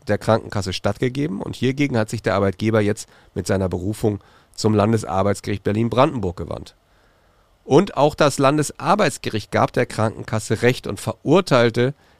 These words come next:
den Arbeitgeber zur Erstattung des Krankengeldes.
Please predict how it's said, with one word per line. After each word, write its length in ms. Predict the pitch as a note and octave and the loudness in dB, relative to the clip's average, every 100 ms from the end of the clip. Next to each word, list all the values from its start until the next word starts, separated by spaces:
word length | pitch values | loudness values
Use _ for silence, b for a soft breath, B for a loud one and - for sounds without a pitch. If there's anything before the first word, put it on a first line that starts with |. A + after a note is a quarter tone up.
| b | b
den 260 | - A2 | -2 -2
Arbeitgeber 560 | G#2 G#2+ G2+ - A2 A2+ | 0 0 0 0 0 0
zur 200 | - F#2+ | -2 -6
Erstattung 500 | G#2 - A#2+ C#3+ B2+ | -4 -2 0 0 -2
des 160 | B2+ - | -4 -4
Krankengeldes. 800 | G2+ - F#2 - - - - | -4 -4 -8 -10 -12 -16 -20